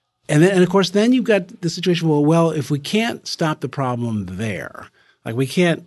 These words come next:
find these kids in their homes and say, "Okay, this kid is planning." Can you, y-, using school security,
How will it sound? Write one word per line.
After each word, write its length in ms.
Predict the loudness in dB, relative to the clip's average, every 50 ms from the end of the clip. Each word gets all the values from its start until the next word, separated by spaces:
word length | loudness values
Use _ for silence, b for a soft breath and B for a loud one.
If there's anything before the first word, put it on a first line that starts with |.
| _ -12 -6
find 380 | -4 -2 0 0 0 0 0
these 180 | 0 -2 -2 -2
kids 320 | -4 -4 -2 -2 -2 -4
in 120 | -4 -4 -4
their 160 | -4 -6 -6
homes 600 | -6 -4 -4 -2 -2 -2 -4 -6 -10 -10 -10 -10
and 100 | -10 -10
say, 140 | -8 -8 -10
"Okay, 240 | -8 -8 -6 -6
this 220 | -4 -4 -6 -4 -4
kid 160 | -4 -4 -4
is 100 | -4 -6
planning." 500 | -8 -10 -8 -6 -6 -6 -6 -6 -8 -12 B B B B B B B B _ _ -8
Can 400 | -2 2 2 4 6 6 6 6
you, 540 | 6 6 6 6 6 4 2 2 -2 -4 b b b b b _ _ _ _ _ _ _ _ _ _ _ _ _
y-, 160 | -10 -10 -10 -8 -6
using 400 | -2 0 2 2 2 2 0 -2
school 320 | -4 -2 0 2 2 2
security, 760 | 0 -2 -8 -10 -8 -4 -4 -2 -2 -2 -2 -4 -6 -6 -8